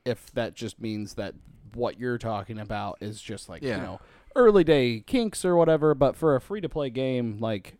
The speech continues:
Speaker 1: it's getting a lot of, like, I've, I've seen articles talking about how it's gonna, like, replace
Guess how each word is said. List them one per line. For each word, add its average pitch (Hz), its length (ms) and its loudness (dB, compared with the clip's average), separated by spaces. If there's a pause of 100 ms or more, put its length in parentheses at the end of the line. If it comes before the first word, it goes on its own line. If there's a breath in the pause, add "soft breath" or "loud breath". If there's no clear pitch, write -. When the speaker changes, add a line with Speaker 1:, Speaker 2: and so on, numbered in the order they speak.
(220)
Speaker 1:
it's 120 140 -8
getting 120 180 -6
a 120 80 0
lot 123 360 2
of, 110 360 -2 (720)
like, 110 220 0 (160)
I've, 135 300 -8
I've 139 140 -6
seen 135 160 -4
articles 113 400 -4
talking 113 280 -4
about 98 240 -6
how 101 180 -6
it's 95 120 -12
gonna, 95 260 -8 (120)
like, 90 260 -12
replace 101 600 -10